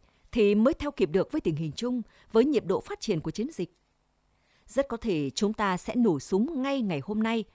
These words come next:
hay ngày mai, nhưng cũng có thể chúng ta chưa được nổ súng. Người chiến sĩ có bản lĩnh là người biết làm chủ mình trong mọi tình hình. Nếu đồng chí nào trong lúc này mà có thể mắc võng lên, ngủ đi một giấc, tôi cho là giỏi. Nào,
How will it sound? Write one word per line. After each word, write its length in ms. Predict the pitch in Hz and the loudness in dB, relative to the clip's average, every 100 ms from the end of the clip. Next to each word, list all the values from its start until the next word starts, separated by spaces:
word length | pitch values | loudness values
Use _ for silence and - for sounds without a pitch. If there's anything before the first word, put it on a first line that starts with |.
| _ | _
hay 160 | 226 | -2
ngày 140 | 175 139 | 0 -2
mai, 300 | 175 208 208 _ _ _ _ - | -6 -6 -8 _ _ _ _ -2
nhưng 220 | 196 190 | 2 2
cũng 160 | 202 - | 0 -4
có 100 | 277 | -4
thể 280 | 226 151 - - - | -2 -4 -6 -16 -14
chúng 140 | - 269 | -8 -4
ta 220 | 262 247 - | -2 -4 -2
chưa 140 | 294 | -2
được 160 | 170 147 | -2 -4
nổ 120 | 127 | -8
súng. 220 | - 185 - - - _ _ _ _ _ _ - _ - | -6 -8 -8 -20 -20 _ _ _ _ _ _ -20 _ 2
Người 180 | 208 196 | 4 4
chiến 200 | 240 302 | 2 -6
sĩ 260 | 269 240 | -6 -6
có 160 | 320 285 | -2 -2
bản 180 | 208 143 | -2 -4
lĩnh 300 | 165 277 370 _ _ _ | -4 -6 -8 _ _ _
là 220 | 180 196 | 0 2
người 220 | 180 190 | 2 2
biết 220 | 185 - | 0 -4
làm 200 | 208 185 | -4 -4
chủ 160 | - 180 | -2 -2
mình 280 | 147 165 143 | -2 -4 -4
trong 300 | - 262 220 | -6 -4 -2
mọi 120 | 147 | -2
tình 180 | 170 151 | -4 -4
hình. 240 | 156 147 - _ _ - _ _ _ | -4 -8 -10 _ _ -20 _ _ _
Nếu 240 | 196 202 269 | 0 2 2
đồng 160 | 165 | -2
chí 140 | 185 226 | -2 -2
nào 300 | 180 143 139 _ - | -2 -2 -6 _ -6
trong 180 | 233 220 | -2 0
lúc 140 | 359 | 0
này 320 | 196 170 165 | -2 0 0
mà 100 | 170 | 0
có 140 | 170 285 | -2 -4
thể 200 | 240 156 | -2 -2
mắc 220 | 277 - | -2 -4
võng 160 | - 285 | -4 -2
lên, 220 | 269 262 - _ _ | -2 -2 -6 _ _
ngủ 220 | 208 185 | 4 4
đi 120 | 190 | 4
một 180 | 311 190 | 0 -2
giấc, 200 | - 359 - _ _ | -2 -6 -8 _ _
tôi 120 | 208 196 | -2 0
cho 140 | 190 | -2
là 120 | 160 | -6
giỏi. 320 | - 147 131 - _ _ _ _ - _ - | -6 -6 -8 -10 _ _ _ _ -20 _ -8
Nào, 280 | 190 147 | -4 -4